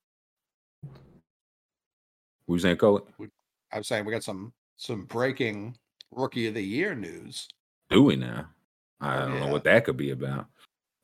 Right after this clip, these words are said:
Speaker 2: Some
Speaker 1: Uh,
Speaker 2: W N B A Rookie of the Year.
Speaker 1: Hmm.
Speaker 2: According to
Speaker 1: Where,
Speaker 2: that.
Speaker 1: where might we find such news? If, if I was, if I was in the market
Speaker 2: Ah,
Speaker 1: for such
Speaker 2: World Wide
Speaker 1: news,
Speaker 2: Web?
Speaker 1: where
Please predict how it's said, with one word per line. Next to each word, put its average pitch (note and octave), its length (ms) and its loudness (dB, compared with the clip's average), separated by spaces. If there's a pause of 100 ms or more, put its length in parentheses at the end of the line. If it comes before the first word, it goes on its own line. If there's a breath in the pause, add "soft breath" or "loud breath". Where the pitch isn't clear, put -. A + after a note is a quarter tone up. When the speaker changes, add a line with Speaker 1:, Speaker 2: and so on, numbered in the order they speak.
Speaker 2:
Some D2+ 220 0
Speaker 1:
Uh, - 160 -2
Speaker 2:
W B2 480 -2
N A#2+ 300 -2
B A2 220 -2
A C3 180 -4
Rookie G#2+ 420 -4
of G#2 60 -2
the G2 80 -6
Year. C3 360 -8 (300)
Speaker 1:
Hmm. A2+ 320 8
Speaker 2:
According G2+ 380 -4
to F2 60 4
Speaker 1:
Where, C3+ 280 12
Speaker 2:
that. B2+ 80 6
Speaker 1:
where D3+ 240 12
might D3 260 8
we C3+ 120 8
find C3 380 6
such - 320 -2
news? D#2+ 400 -2
If, C#3 200 10
if E3+ 120 10
I G#3 200 10
was, F#3 180 12
if D3 140 12
I G#3+ 100 12
was G3 100 12
in F3 80 8
the C#3+ 60 8
market C#3 260 10 (1120)
Speaker 2:
Ah, - 160 -8
Speaker 1:
for A#2+ 120 8
such A2+ 280 8
Speaker 2:
World A2+ 160 4
Wide F#2 220 6
Speaker 1:
news, - 40 2
Speaker 2:
Web? B2+ 220 2 (1080)
Speaker 1:
where B2 600 12